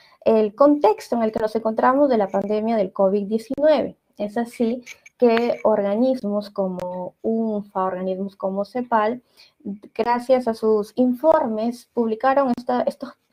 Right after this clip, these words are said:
terribles pronósticos en los que se menciona que alrededor de cuatro millones cien mil mujeres no pudieron acceder a métodos anticonceptivos modernos. A su vez, eh, es probable que ocurrieran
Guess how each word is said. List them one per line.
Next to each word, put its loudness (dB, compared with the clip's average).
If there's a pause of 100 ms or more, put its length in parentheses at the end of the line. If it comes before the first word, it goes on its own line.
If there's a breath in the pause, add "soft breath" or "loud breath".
terribles 4
pronósticos -6 (300 soft breath)
en 2
los 2
que 4
se 2
menciona 0
que -4
alrededor 0
de -2 (180)
cuatro 0
millones -2
cien -6
mil -4
mujeres -2 (340 soft breath)
no 0
pudieron 2
acceder 0
a -6
métodos -2
anticonceptivos -8
modernos. -8 (580)
A 0
su 2
vez, 2
eh, -2
es -4
probable 4
que -2
ocurrieran 0